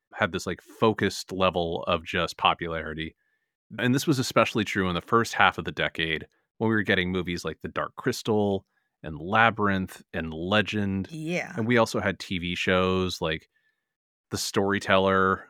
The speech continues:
Speaker 1: by Jim Henson. We had Shelley Duvall's Fairy Tale Theater. And we also had, do you remember Grimm's Fairy Tale Classics? It was, like, an anime series that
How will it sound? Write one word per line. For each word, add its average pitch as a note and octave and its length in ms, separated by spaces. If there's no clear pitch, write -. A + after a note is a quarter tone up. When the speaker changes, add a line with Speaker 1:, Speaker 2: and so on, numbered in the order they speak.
Speaker 1:
by F2 100
Jim E2+ 200
Henson. F2 680
We F2+ 140
had E2+ 200
Shelley G2 280
Duvall's E2+ 360
Fairy D#2+ 260
Tale E2 280
Theater. G#2 460
And F#2 200
we G2 80
also G#2 220
had, G2+ 260
do D3 80
you B3+ 100
remember F4 260
Grimm's C#3 380
Fairy C3 260
Tale A#2+ 200
Classics? G#2 540
It - 60
was, G2 100
like, G#2 120
an F#2+ 80
anime G#2 420
series A2+ 420
that - 100